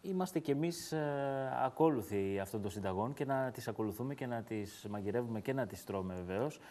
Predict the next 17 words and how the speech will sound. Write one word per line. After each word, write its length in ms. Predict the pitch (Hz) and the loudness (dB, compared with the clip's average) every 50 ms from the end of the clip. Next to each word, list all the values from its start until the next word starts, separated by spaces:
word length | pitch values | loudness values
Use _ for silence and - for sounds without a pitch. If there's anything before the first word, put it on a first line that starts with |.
| - - - - - - - | -18 -18 -18 -18 -18 -14 -8
Ε, 580 | - 117 110 110 107 104 104 101 101 101 101 98 98 | -4 0 2 2 2 2 2 2 2 2 2 0 0
να 160 | 101 101 98 | 0 0 0
τρώμε 240 | - 135 135 127 107 | 2 2 2 2 0
αυτά 180 | - - 110 92 | 0 -2 -2 -2
τα 80 | 98 | -2
φαγητά, 680 | - - 95 90 90 85 - 95 95 110 135 151 151 - | -2 -2 -2 -2 -2 -2 2 4 4 4 4 0 -2 -2
τα 80 | - 135 | -2 -2
οποία 300 | 123 127 143 143 135 135 | -2 -2 -2 0 0 2
είναι 420 | 139 139 139 127 117 107 101 101 - | 2 2 2 0 0 0 -2 -4 -6
οπωσδήποτε 760 | - 120 113 120 113 98 113 113 117 110 92 98 98 92 92 - - | -6 -6 -2 -2 -2 0 0 -2 0 0 0 0 -2 -2 -4 -6 -6
της 380 | - 127 120 113 - - - - - | -4 -4 -4 -4 -6 -12 -16 -16 -10
δικιάς 500 | - 110 107 101 - 117 104 98 92 87 | -6 -4 -4 -2 2 4 4 4 2 0
μας, 400 | 85 92 90 87 - - - - | -4 -6 -6 -6 -8 -12 -12 -10
ε, 320 | 101 95 92 92 90 90 90 98 | -8 -6 -6 -4 -6 -6 -4 0
διατροφής, 520 | 110 110 98 104 101 101 - 110 131 135 | 0 0 0 0 -2 -4 -2 -2 -4 -4
της 120 | - - | -4 -6
μεσογειακής 800 | 110 107 98 - 98 92 92 92 90 85 - 123 143 165 - - | -6 -6 -2 -2 -2 -2 0 -2 -2 -2 -4 -4 -6 -6 -8 -14